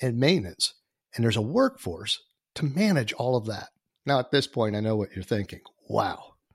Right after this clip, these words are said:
I take the challenge to become a part of the nuclear workforce. Sign me up."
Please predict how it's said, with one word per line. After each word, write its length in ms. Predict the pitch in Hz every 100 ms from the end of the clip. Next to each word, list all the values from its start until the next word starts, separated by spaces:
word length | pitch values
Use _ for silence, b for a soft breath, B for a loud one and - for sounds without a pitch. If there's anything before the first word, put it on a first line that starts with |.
| _ _ _ _ _ _ _ _
I 40 | 98
take 260 | - 151
the 80 | 120
challenge 580 | - 110 170 175 - -
to 60 | 95
become 380 | 104 - 214 262
a 60 |
part 220 | - 104
of 60 | 101
the 60 | 95
nuclear 480 | 95 101 104 95
workforce. 540 | 87 90 - 87 - - _
Sign 300 | - 233 285
me 120 | 285 285
up." 400 | 254 - -